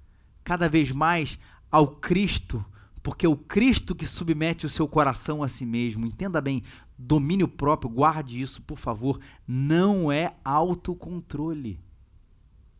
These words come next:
Se domínio próprio fosse autocontrole, a gente estaria pregando aqui um humanismo.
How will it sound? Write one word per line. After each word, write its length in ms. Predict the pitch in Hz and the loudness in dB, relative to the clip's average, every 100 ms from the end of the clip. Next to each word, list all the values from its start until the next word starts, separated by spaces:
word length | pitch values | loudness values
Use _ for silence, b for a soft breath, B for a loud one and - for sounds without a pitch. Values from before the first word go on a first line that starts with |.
| _ _ - - - _ _ - b b b b | _ _ -20 -20 -20 _ _ -20 b b b b
Se 220 | - - | -8 2
domínio 360 | 175 190 233 220 | 6 6 8 4
próprio 380 | - 202 214 - | 6 4 4 2
fosse 320 | 185 - - | 0 0 -2
autocontrole, 1200 | 180 220 226 208 - 175 135 156 190 208 131 87 - b b b b b _ _ _ - | 4 4 4 0 -2 -4 -2 6 8 8 6 -2 -8 b b b b b _ _ _ 0
a 120 | 147 | 2
gente 160 | 214 | 2
estaria 340 | - 190 175 214 | 2 2 4 4
pregando 400 | 214 185 185 175 | 4 0 2 0
aqui 240 | - 220 220 226 | 0 -2 0 2
um 180 | 240 - | 0 2
humanismo. 880 | 226 262 285 226 220 208 170 139 | 4 6 8 8 8 8 4 2